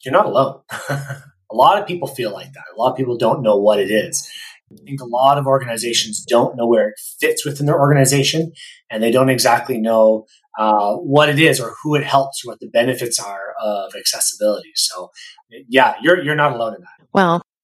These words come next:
Speaker 2: that's why we're having this conversation, I guess. <laughs> So, yeah, I, I'm glad to know that. And I want,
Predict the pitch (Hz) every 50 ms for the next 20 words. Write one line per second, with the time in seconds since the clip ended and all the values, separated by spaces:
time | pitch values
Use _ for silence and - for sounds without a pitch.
0 | _ 208 202 185 - - 196 185 180 180 180 180 170 175 170 170 - - 170 180
1 | 175 - 180 180 - - - 175 180 117 117 240 233 - - 262 294 349 320 -
2 | 571 571 - - - - 330 302 285 254 247 240 262 254 - - 220 220 208 -
3 | 220 214 214 208 208 214 226 226 214 - 214 214 214 214 220 208 190 185 185 190
4 | - - 196 190 190 190 190 190 196 190